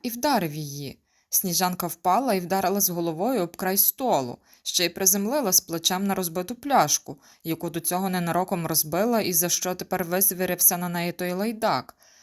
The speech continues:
Крик стояв на весь під'їзд. «І ви, Ольго Гнатівно, саме тому викликали поліцію?» Із завмиранням серця слухаю розповідь сусідки,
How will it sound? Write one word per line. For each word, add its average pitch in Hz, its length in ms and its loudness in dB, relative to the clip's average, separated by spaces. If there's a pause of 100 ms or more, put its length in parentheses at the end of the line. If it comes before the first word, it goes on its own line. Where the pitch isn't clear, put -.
(200)
Крик - 380 0
стояв 233 520 2
на 185 140 0
весь 160 340 2
під'їзд. 208 840 -4 (1080)
«І 190 140 2
ви, 185 280 0
Ольго 247 360 0
Гнатівно, 214 640 0
саме 208 280 4
тому 190 260 -2
викликали 254 520 -2
поліцію?» 160 720 -2 (460)
Із 143 180 0
завмиранням 147 720 -4
серця - 460 2
слухаю 147 460 -2
розповідь 151 420 -6
сусідки, - 680 0